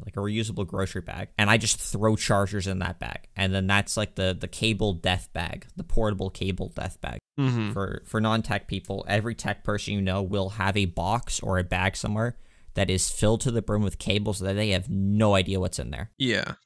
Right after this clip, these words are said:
Speaker 2: yeah.
Speaker 1: I don't know why that's such a common thing with all tech people, but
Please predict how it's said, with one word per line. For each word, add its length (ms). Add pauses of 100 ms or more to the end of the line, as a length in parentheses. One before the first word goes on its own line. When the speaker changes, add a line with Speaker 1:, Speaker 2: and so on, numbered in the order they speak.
(140)
Speaker 2:
yeah. 200
Speaker 1:
I 140
don't 140
know 100
why 500
that's 220
such 280
a 40
common 420
thing 460 (220)
with 220
all 160
tech 220
people, 300
but 340